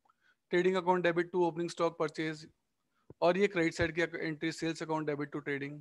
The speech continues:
या closing stock account debit to trading। अब यहाँ gross profit की भी entry बन सकती है। gross profit ये रहा, तो entry बननी चाहिए trading to gross profit। लेकिन मैं आपको बता दूं,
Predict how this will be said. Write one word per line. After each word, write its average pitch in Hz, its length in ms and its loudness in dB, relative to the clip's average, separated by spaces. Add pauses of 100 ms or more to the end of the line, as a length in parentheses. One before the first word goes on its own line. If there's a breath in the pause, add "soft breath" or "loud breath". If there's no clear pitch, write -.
या 143 160 -6
closing 143 340 -6
stock 139 260 -6
account 135 260 -8
debit 120 180 -10
to 131 60 -14
trading। 107 320 -16 (1800)
अब 220 400 6 (720)
यहाँ 185 240 4
gross 185 280 8
profit 220 320 4
की 220 120 0
भी 226 120 2
entry 220 260 2
बन 208 160 2
सकती 196 340 0
है। 180 140 4 (420)
gross 175 260 6
profit 196 320 4
ये 190 200 6
रहा, 190 160 6 (920)
तो 185 60 2
entry 180 240 4
बननी 202 240 6
चाहिए 214 240 -2
trading 208 400 4 (180)
to 254 180 4
gross 180 280 6
profit। 151 260 -2 (320)
लेकिन 180 320 0
मैं 220 100 4
आपको 214 180 0
बता 196 280 6
दूं, 214 220 -2